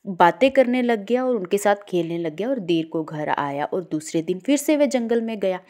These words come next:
तो जब दूसरे दिन वह उनके साथ खेलने जंगल में गया, तो गंधर्व कन्याओं के जो पिता थे, वहाँ के राजा थे, उन्होंने उस राजकुमार को देखा और पहचान लिया कि ये विदर्भ देश के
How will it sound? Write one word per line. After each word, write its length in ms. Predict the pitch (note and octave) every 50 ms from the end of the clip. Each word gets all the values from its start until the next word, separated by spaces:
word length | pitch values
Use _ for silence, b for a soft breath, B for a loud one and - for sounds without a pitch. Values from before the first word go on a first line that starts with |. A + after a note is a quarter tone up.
| B B B B B B B -
तो 80 | D#4
जब 180 | C#4+ - E4 D#4+ C4
दूसरे 340 | A#3 C4 A#3+ - - D4 D#4+
दिन 200 | C#4 D#4 C#4+ C4+
वह 100 | C4 A#3+
उनके 240 | A3 F#3+ F3 F#3 F3
साथ 180 | - F#3+ F3
खेलने 420 | E3+ - - F3+ F3 E3 E3 E3+ D#3+
जंगल 340 | D#3+ E3+ D#3+ D#3+ E3 E3
में 180 | E3 E3 D#3+ D#3+
गया, 180 | D#3 D#3+ F3 G3
तो 140 | - C4
गंधर्व 480 | G#3+ - F3+ E3+ E3 D#3+ E3 F3+ A#3 C4
कन्याओं 520 | C4+ - G#3+ F#3+ E3+ E3 D#3+ D#3 D#3 D#3+
के 180 | D#3+ D#3+ F3 E3+
जो 340 | D#3+ - D#3+ D#3+ D#3+ D#3+ _ _ -
पिता 280 | D#3+ D#3+ - F#3+ G#3
थे, 140 | G3+ G3+ F#3
वहाँ 260 | D#3 D#3 D3 D3 D3+
के 140 | - - D#3+
राजा 320 | D#3 D#3 D3+ D3 - D3+ D3+ -
थे, 60 | G#3
उन्होंने 420 | - - A3 A3+ B3 C#4+ C#4+ C#4 A3+
उस 160 | F#3 - - E3+
राजकुमार 800 | D#3 - - - E3 D#3 D3+ D3 - - - D#3+ D#3+ D#3 D3+ - -
को 100 | - D#3
देखा 320 | D#3 D3+ D3+ - - A3+
और 80 | B3 C4
पहचान 560 | - - F3 D3+ D3+ - - D#3+ D3+ D3+ D#3
लिया 240 | D3+ D#3 D#3+ F3 B B B B B B _
कि 80 | - D4
ये 160 | D4 D4+ D#4+
विदर्भ 400 | B3+ G3+ F#3+ E3 F3 F#3+ A3 B3+
देश 380 | A#3+ F#3+ F3 D3+ D3 D3+ - -
के 200 | - - C4